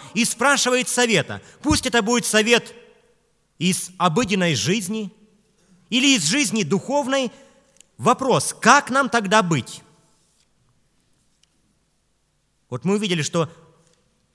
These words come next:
Бог призывает, чтобы мы шли и советовались. Но вот вопрос, а если ко мне кто-то про-, подойдет за советом, как мне быть?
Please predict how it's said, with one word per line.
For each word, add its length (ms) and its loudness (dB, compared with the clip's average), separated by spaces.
Бог 440 0
призывает, 420 0
чтобы 240 -2
мы 140 0
шли 300 -4
и 40 -4
советовались. 580 -6
Но 80 4
вот 100 6
вопрос, 380 2
а 100 0
если 320 0
ко 200 0
мне 340 4
кто-то 380 0
про-, 180 -2
подойдет 500 0
за 120 -2
советом, 500 -2
как 280 4
мне 180 0
быть? 440 -2